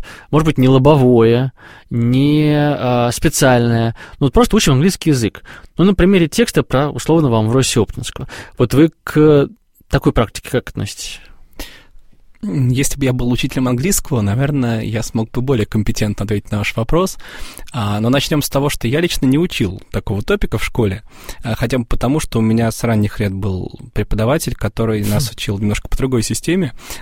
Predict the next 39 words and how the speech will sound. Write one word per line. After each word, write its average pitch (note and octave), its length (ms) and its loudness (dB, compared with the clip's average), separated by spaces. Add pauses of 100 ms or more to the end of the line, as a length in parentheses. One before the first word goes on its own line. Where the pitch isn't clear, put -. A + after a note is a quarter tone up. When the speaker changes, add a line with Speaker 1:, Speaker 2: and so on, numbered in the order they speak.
Speaker 2:
Зато A#2 200 2
я F3+ 80 8
очень D3 160 2
хорошо B2 240 -2
помню A2 220 2
песенки G2+ 460 -2 (300)
всякие G2+ 340 -4
разные. B2+ 420 0 (260)
И - 100 -4
вот, A2+ 280 2
и A#2+ 100 0
я B2 200 4
на A#2+ 140 4
уроках A#2+ 340 0
английского A2+ 440 0
в - 40 2
школе A2+ 240 0
«Образ» E3+ 280 0
тоже A2+ 260 2
слышал C#3 480 0
краем G#2 420 0
уха, F3+ 240 -2
что - 200 -4
они B2 140 2
поют A2 320 -2
песенки E3+ 440 0
и - 200 -2
рассказывают C3+ 500 0
друг A#2 200 -2
другу D3 280 0
разные B2+ 340 2
роли, D3+ 220 2
кажется, C#3 440 -2
из B2+ 80 -2
Шекспира, - 480 -2
но G2+ 100 0
щас - 320 -4
не A#2 80 0
поручусь. - 560 -2